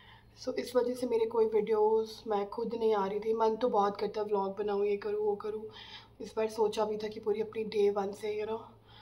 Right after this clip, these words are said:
pregnancy journey share करूँगी, record भी करना चालू किया था, but now मैंने सब delete कर दिया, सब कुछ। And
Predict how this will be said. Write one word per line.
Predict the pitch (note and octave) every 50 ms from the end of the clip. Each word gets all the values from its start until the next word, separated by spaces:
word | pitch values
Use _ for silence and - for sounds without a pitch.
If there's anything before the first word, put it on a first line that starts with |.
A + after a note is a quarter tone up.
| - - - - - - - - - -
pregnancy | - G#3 F#3+ G#3+ G#3 G3+ G3+ G#3 A3 G#3+
journey | G#3 A3+ G#3 G3+ G3+ G#3 G#3 G#3 G#3 G3+
share | - - A3 G3+ G3 G3+
करूँगी, | G3+ - A3 G#3 G#3 G#3 G3+ G#3 G#3 G3+
record | G3+ G#3 G#3 G#3+ G#3 G3+ G#3 G3+
भी | A3+ A3
करना | A3+ G#3+ G#3 G3+ G3+
चालू | G3+ A3 G3+ G3 G#3 G3+
किया | - G#3+ G#3
था, | G#3+ A3 G#3+
but | G#3+ G#3+ G#3 G#3 - A3+ G#3+ G#3
now | G3 G3 G3 G3+ G#3 G#3+ G#3+ G#3+ G#3+
मैंने | G#3 G3 G3+ G#3 F#3+
सब | - - B3 A#3+ G#3+ G3
delete | A3+ G#3+ G#3 G#3 G3 -
कर | - A3+ G#3+
दिया, | G3+ G3 G#3 G#3 G#3+ G#3 -
सब | A3 G3 F#3 - - -
कुछ। | - G#3+ G3 - - - - - - - - - - - - - - - - - - - - - - - - - - - - -
And | G3+ G3+ G3+ G3+ G3+ G#3